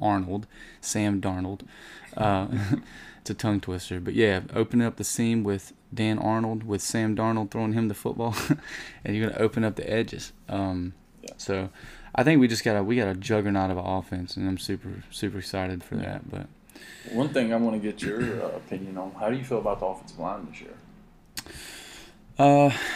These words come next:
Speaker 1: the offensive line, I'm kind of curious to see how that's gonna work out. I mean, we drafted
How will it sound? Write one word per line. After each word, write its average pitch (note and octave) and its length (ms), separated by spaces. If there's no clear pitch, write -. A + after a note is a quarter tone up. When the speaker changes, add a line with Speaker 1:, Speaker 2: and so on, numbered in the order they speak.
Speaker 1:
the A#2+ 160
offensive C#3+ 400
line, A#2 480
I'm A#2 280
kind C3 300
of - 280
curious A#2+ 380
to G2 80
see A2 200
how G#2 120
that's G#2 220
gonna G2+ 160
work G2 300
out. G#2 300
I G#2+ 80
mean, G2+ 380
we G#2+ 100
drafted G#2 720